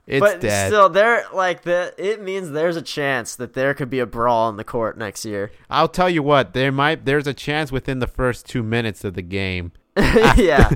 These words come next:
Speaker 1: <laughs> after
Speaker 2: They
Speaker 1: that
Speaker 2: should just bench both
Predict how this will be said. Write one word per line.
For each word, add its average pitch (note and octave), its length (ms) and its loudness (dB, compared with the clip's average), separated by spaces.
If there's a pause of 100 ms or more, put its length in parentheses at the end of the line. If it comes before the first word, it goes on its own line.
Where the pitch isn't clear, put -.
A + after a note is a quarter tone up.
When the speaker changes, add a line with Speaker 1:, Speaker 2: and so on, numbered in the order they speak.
(140)
Speaker 1:
<laughs> - 160 -20
after C3+ 260 -4
Speaker 2:
They G#3 60 6
Speaker 1:
that D#3+ 140 4
Speaker 2:
should B3 100 -2
just A#3 540 0
bench D#3 560 -2 (500)
both F#3+ 400 6